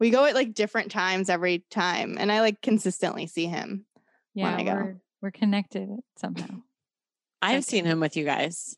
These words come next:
Speaker 3: You see him every time.
Speaker 2: Yeah, every
Speaker 1: It's so
Speaker 2: time.
Speaker 1: wild.
Speaker 3: I was so happy when I saw that come through on the group text that you were, like, both there. That's the best feeling in the world when you're just like, "My friend is here?"
Speaker 1: <laughs> Yeah.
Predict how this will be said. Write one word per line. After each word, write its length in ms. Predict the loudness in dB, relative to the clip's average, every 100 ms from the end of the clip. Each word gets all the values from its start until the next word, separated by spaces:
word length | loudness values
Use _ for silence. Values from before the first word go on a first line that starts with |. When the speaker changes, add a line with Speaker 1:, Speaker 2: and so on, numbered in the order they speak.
| _
Speaker 3:
You 100 | -4
see 140 | 2 4
him 160 | 4 2
every 320 | 0 0 0 0
time. 440 | -2 -4 -8 -14 _ _
Speaker 2:
Yeah, 260 | -8 -4 -4 -6 _ _ _ -8
every 220 | -6 -4
Speaker 1:
It's 60 |
so 180 | 0 2
Speaker 2:
time. 40 | 4
Speaker 1:
wild. 600 | 2 0 0 -2 -4 -12 _ _ _ _
Speaker 3:
I 80 | 2
was 120 | 4
so 160 | 4 4
happy 320 | 4 4 4
when 120 | 4
I 80 | 4
saw 220 | 4 4
that 160 | 4 4
come 160 | 2 4
through 140 | 4
on 100 | 4
the 100 | 2
group 220 | 2 -2
text 440 | 0 -4 -4 -16 0
that 140 | 2
you 100 | 4
were, 140 | 4 4
like, 180 | 2 0 _
both 580 | 2 2 0 -10 -20 _ _ _ -4
there. 600 | 0 0 -2 -10 -16 _ _ _ _
That's 200 | -2 0
the 120 | 0
best 320 | 2 2 0 2
feeling 240 | 2 4
in 40 | 4
the 80 |
world 300 | 4 2 2
when 100 | -2
you're 60 | -4
just 200 | -4 -2
like, 220 | -2 -4 -6
"My 220 | -2 -2 -4 -10
friend 400 | -2 4 6 6
is 220 | 6 2
here?" 540 | -2 -2 2 4 4 4 6
Speaker 1:
<laughs> 800 | 4 2 -4 -10 -14 0 2 2
Yeah. 300 | 0 -2 -4